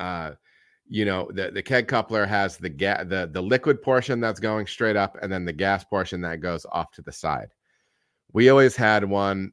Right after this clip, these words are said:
that was blocked off, um, or we would put a valve on it and close it on the gas side. So it was only open going up, because what we would do is we would, uh,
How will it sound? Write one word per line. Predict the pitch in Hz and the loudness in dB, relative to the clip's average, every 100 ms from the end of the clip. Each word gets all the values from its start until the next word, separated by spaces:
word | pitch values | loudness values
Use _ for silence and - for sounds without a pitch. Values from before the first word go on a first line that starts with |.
| _ | _
that | 82 92 90 | -2 0 0
was | 85 92 90 87 80 - | 0 -2 0 -2 -6 -14
blocked | 95 73 95 98 - | -12 -4 2 2 0
off, | 92 92 117 - - _ _ _ _ _ _ _ - | -2 0 0 -4 -18 _ _ _ _ _ _ _ -8
um, | 85 85 82 80 78 - | -4 -4 -4 -6 -10 -8
or | 95 92 87 | -4 -2 -2
we | 92 | -4
would | 85 | -4
put | 110 | -4
a | 82 | -4
valve | 71 92 95 98 | -2 0 0 0
on | 95 | -2
it | 98 | -4
and | 90 80 | -8 -12
close | - 95 98 117 | -6 -2 -2 -2
it | 104 | -6
on | 85 80 | -6 -8
the | |
gas | 69 87 101 - | -2 0 0 2
side. | 117 117 123 - _ _ _ | 2 2 0 -10 _ _ _
So | 110 101 | -2 0
it | 98 | 0
was | 95 101 | -2 -4
only | 107 110 104 - | -4 -2 -2 -2
open | 101 98 101 95 85 - - | -2 -2 -2 -4 -8 -14 -12
going | 92 95 87 - - | -6 -4 -4 -6 0
up, | 131 - _ _ _ _ _ _ - | 0 0 _ _ _ _ _ _ -6
because | 98 110 95 | 0 2 4
what | 120 | 2
we | 113 | 4
would | 107 101 | 2 4
do | 143 123 | 6 6
is | 95 | 4
we | 95 104 | 0 2
would, | 101 98 - - | 2 2 -2 -2
uh, | 92 92 87 | 0 2 0